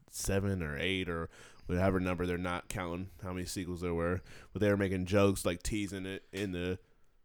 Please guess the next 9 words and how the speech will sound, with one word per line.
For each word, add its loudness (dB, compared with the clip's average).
the 8
trailer. 6
So 2
I 6
thought 4
that 6
was 6
cool. 2
So -2